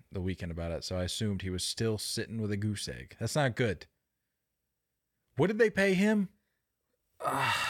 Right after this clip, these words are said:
Speaker 2: I wanna say it was like
Speaker 1: Was that a four-year or a two-year?
Speaker 2: It better not have been a four-year.
Speaker 1: I think it was. Why am I remembering it being a four-year?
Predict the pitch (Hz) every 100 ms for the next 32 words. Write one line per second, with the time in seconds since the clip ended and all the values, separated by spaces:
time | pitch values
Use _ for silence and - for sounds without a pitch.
0 | - - 117 113 110 120 120 90 - 92
1 | 90 85 80 71 80 73 69 - - -
2 | _ _ _ _ - 123 196 196 - 139
3 | 170 165 180 180 151 _ - 120 113 -
4 | - 104 95 82 82 - _ _ _ _
5 | 104 95 120 131 110 90 76 69 69 64
6 | - 82 82 82 76 127 147 139 180 233
7 | 214 104 107 139 87 - - _ _ _
8 | _ _ _ _ _ _ _ - 117 160
9 | 180 175 156 156 151 135 135 131 117 123
10 | 117 110 92 95